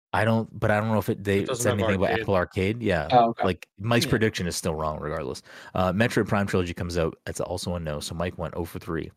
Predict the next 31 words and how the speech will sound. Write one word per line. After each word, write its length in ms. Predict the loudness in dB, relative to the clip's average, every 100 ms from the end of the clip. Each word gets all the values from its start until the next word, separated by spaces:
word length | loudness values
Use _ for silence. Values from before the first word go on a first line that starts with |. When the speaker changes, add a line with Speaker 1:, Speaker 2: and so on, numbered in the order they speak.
| _ _ _ -6
Speaker 4:
Mm-hmm. 220 | -4 -4 -6
Speaker 1:
Uh, 260 | -4 -4 -6 -2
Dom 300 | 0 2 0
said 380 | -2 -2 -4 -6
Netflix 440 | -6 -4 -4 -6 -2
gaming 240 | -2 -2
expands 460 | -4 -6 -4 -4 -4
outside 360 | -4 -2 -2
of 60 | -2
mobile, 300 | -4 -4 -4
which 160 | -4 -4
I 60 |
think 180 | -4 -4
it 120 | -4
did, 240 | 0 0 0
right? 160 | -2
It 20 | -2
went 120 | -6
to 60 |
smart 260 | -6 -6 -6
T 120 | -6
Vs? 280 | -6 -8 -14 _ _ _
Speaker 2:
It's 220 | -14 -12 -12
on 120 | -16
smart 300 | -16 -18 -18
T 100 | -20
Vs. 260 | -16 -12 -4
Speaker 1:
Yeah, 220 | -4 -2
so 220 | -6 -6
Dom 260 | -4 -4 -2
gets, 200 | -4